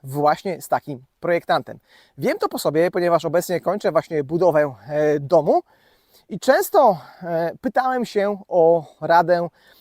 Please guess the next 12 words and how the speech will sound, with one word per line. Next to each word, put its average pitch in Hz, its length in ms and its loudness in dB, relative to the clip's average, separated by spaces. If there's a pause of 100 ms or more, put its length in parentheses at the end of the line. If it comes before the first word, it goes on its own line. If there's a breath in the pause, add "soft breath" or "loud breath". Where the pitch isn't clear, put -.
(140 soft breath)
o 196 140 2
polecenie 165 800 2
kogoś, 151 480 0 (300)
e, 147 200 -6
właśnie 196 300 -2
mojej 165 240 -2
projektantki. 160 680 -2
Pozdrawiam, 147 500 0 (100)
e, 143 140 -10
z - 60 -20
tego 151 160 -4
miejsca 147 460 -2